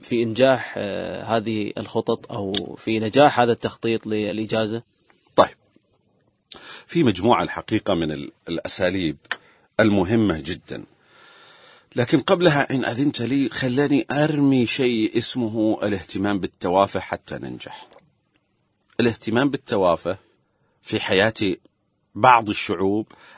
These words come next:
Speaker 2: أثر فيما تفضلت به، وهو النجاح في التخطيط.
Speaker 1: الاهتمام بالتوا-،
Speaker 2: بالتوافه.
Speaker 1: بالتوافه ب-، بالنسبة للإجازة.
Speaker 2: الإجازة وغير الإجازة.
Speaker 1: جميل.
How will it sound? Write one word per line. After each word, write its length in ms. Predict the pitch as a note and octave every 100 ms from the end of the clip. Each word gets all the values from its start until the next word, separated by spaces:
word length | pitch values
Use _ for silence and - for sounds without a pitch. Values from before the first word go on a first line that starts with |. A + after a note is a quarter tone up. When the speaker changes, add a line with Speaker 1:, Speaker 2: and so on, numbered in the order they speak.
| -
Speaker 2:
أثر 560 | D3+ D#3 - D#3 E3 E3 -
فيما 580 | - - C3 D3+ B2 A2+
تفضلت 600 | - A2 G#2 F#2+ C3+ -
به، 320 | A2 A#2+ A#2+
وهو 220 | A2 G#2 G2+
النجاح 420 | F#2 E2 G#2 -
في 60 |
التخطيط. 500 | - - C#2+ - D2 - - - - _ - B2+
Speaker 1:
الاهتمام 460 | A2+ C3 C3 C3
بالتوا-، 380 | A2+ - A2+ C#3+
Speaker 2:
بالتوافه. 560 | - - F3 D#3 C#3 B2+
Speaker 1:
بالتوافه 60 |
ب-، 260 | A2+ B2 A2+
بالنسبة 380 | A#2+ B2+ B2 B2
للإجازة. 640 | A#2 C3 B2 A#2+ G2+ A2+ -
Speaker 2:
الإجازة 540 | D#4 D#4+ D#4+ F4+ G4
وغير 180 | F#4 F#4
الإجازة. 460 | D#4 F#3 E3+ B2+
Speaker 1:
جميل. 140 | A2+